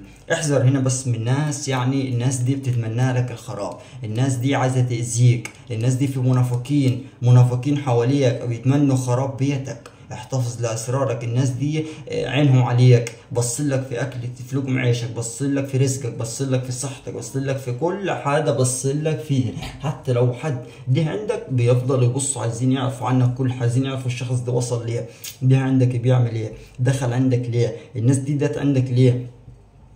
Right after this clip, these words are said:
ايه اللي ما بينك وما بين الناس دي؟ مش سايبينك ح-، في كل ح-، حتى لو ضيف دخل عندك او حد ده عندك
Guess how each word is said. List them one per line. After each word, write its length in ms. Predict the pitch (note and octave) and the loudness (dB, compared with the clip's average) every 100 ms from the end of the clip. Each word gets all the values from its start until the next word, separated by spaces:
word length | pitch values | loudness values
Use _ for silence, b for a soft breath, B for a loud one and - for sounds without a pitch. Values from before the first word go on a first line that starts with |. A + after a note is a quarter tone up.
| - | 2
ايه 80 | F#3 | 4
اللي 120 | F3+ | 4
ما 140 | E3+ | 2
بينك 280 | D#3 E3+ D#3 | 0 0 0
وما 120 | D3 | 2
بين 160 | D3+ D3+ | 2 2
الناس 240 | C#3 C#3+ | 2 2
دي؟ 100 | B2+ | 2
مش 240 | C#3 C#3+ - | 2 0 0
سايبينك 500 | B2+ C3+ D#3 B2+ - | 2 2 0 -2 -4
ح-، 140 | B2 | -6
في 120 | B2 | -8
كل 260 | - F3 F3 | -4 -4 -4
ح-، 180 | B2 A2 | -8 -10
حتى 360 | F3 - - | -8 -8 -6
لو 120 | C3+ C#3+ | -4 -2
ضيف 480 | C3 D3 A#2 - | 0 2 0 -2
دخل 240 | C3 - A#2+ | -6 -4 -2
عندك 340 | C3 B2 - | 0 0 0
او 300 | - A2 - | -4 -8 -8
حد 300 | - B2+ A2+ | -6 -6 -2
ده 100 | B2+ | 0
عندك 420 | B2+ C#3+ D#3 D#3+ | 2 2 0 -4